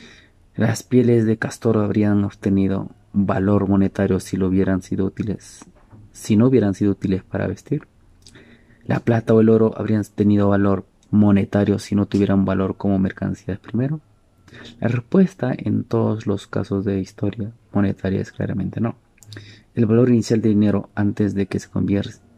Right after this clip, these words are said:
de, antes de que se comercialice ampliamente como dinero, se origina en su utilidad directa.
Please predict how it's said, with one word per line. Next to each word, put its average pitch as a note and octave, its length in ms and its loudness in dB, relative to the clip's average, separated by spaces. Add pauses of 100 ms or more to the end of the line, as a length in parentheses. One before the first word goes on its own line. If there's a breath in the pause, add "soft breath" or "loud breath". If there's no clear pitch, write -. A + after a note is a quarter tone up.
(120)
de, F#2+ 300 -4
antes A2 300 -2
de G2 80 -4
que - 120 -4
se - 100 -8
comercialice A2 600 0
ampliamente F#2+ 600 -2
como G2+ 260 0
dinero, A2 380 0 (960)
se - 180 -4
origina G#2+ 560 0
en G#2 160 -4
su - 160 -8
utilidad F#2+ 400 -2
directa. - 480 -10